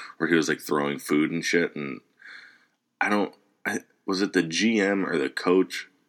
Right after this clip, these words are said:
Somebody went in there and saw him doing this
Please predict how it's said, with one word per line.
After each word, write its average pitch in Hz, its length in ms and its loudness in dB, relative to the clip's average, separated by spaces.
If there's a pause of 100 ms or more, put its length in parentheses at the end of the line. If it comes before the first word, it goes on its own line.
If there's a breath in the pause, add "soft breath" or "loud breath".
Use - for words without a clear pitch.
Somebody 120 420 6
went 80 280 2
in 78 120 0
there 71 140 2
and 64 100 -4
saw 73 280 0
him 69 280 -8 (260)
doing 76 220 -2
this - 260 -4